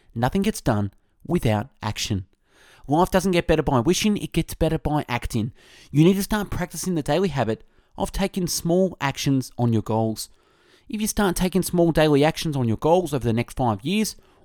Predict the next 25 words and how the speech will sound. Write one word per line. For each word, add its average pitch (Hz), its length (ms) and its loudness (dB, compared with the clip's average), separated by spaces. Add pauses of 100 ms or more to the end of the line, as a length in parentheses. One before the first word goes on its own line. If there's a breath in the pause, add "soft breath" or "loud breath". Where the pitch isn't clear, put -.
or 104 180 -6
one 147 200 0
thousand 147 420 0
eight 156 140 -2
hundred 123 380 -4
and 110 120 -6
twenty-six - 480 -6
days, 156 400 -2 (380 soft breath)
the 208 160 2
actions 185 340 -2
you 190 80 -2
take - 380 -4 (220)
will 170 120 -2
compound 135 720 -2
and 117 120 -4
get 147 160 -2
you 139 200 -2 (260)
to 123 100 -4
your 117 80 2
destination. 110 680 -2 (800 soft breath)
Most 208 200 6
people 208 360 2 (100)
go 165 200 6
through 190 360 -2
life 104 380 0